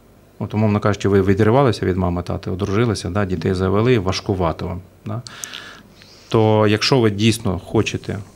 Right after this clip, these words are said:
зберегти сім'ю, надбати, так, створити, е, середовище комфортне для себе,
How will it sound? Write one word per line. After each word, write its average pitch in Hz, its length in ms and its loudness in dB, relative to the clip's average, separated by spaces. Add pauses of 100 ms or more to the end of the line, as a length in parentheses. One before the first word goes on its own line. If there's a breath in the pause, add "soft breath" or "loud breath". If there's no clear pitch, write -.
(200)
зберегти 104 500 0
сім'ю, 127 500 0 (640)
надбати, 101 600 0
так, 107 280 -4 (540)
створити, 113 440 0
е, 101 480 -2
середовище 104 600 0
комфортне 98 540 -4
для 92 160 -8
себе, 95 340 -8